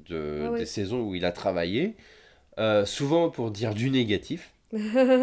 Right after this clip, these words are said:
Speaker 1: Euh, il a clairement pas un bon souvenir de son travail sur Doctor Who, en tout cas surtout vers la fin.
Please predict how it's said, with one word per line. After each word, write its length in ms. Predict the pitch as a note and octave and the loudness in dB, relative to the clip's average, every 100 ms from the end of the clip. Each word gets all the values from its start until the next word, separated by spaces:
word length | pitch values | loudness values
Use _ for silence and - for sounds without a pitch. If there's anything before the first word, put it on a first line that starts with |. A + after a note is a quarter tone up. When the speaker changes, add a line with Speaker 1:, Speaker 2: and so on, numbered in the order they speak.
| B3+ G#3 - - | 4 2 -8 -2
Speaker 1:
Euh, 800 | F#2+ F2+ F2+ F2 F2 F2 F2 E2 | 2 4 6 4 4 2 2 -2
il 120 | F#2+ | -4
a 60 | G2 | -4
clairement 420 | - C3+ B2 B2+ | -2 0 2 0
pas 260 | B2 C#3+ C3 | 0 2 2
un 60 | |
bon 180 | G2+ A#2 | 0 -4
souvenir 480 | A2+ A2 G#2 A#2+ A#2+ | -6 -8 -6 -6 -6
de 120 | G2 | -8
son 160 | F2 F2+ | -10 -12
travail 380 | - F2+ G2 G2+ | -8 -6 -6 -6
sur 140 | - | -8
Doctor 280 | E2+ D2+ E2+ | -12 -10 -6
Who, 160 | A2+ C#3+ | -4 -4
en 60 | |
tout 140 | F#2+ F#2+ | -6 -8
cas 140 | A2+ | -8
surtout 340 | - G2 - C3 | -8 -12 -8 -4
vers 160 | G#2+ | -2
la 120 | D#2 | -2
fin. 240 | D#2 - | -4 -8